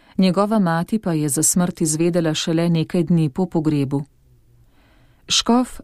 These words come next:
Jožef Kvas. Umorjen je bil zato, ker je imel velik vpliv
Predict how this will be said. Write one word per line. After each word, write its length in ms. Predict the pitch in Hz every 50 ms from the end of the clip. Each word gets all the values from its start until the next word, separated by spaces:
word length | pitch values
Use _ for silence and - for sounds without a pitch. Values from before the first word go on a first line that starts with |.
| -
Jožef 520 | - 180 190 214 233 220 - 226 214 - -
Kvas. 520 | - 170 151 143 139 139 - - - - - _ _ _ _ _ _ _ _ _ _ _ _ _ _ _ _ _ _ _ _ _ _ _ _ _ _ _ _ _
Umorjen 560 | 196 196 190 190 180 170 180 185 214 240 247
je 100 | 240 240
bil 180 | 196 208 220 214
zato, 480 | 185 - 180 165 160 - 208 226 254 247
ker 200 | - - 185 156
je 200 | 151 156 156 147
imel 280 | 151 156 165 175 175
velik 420 | 160 156 156 156 160 170 170 - 175
vpliv 360 | 160 160 - 165 170 160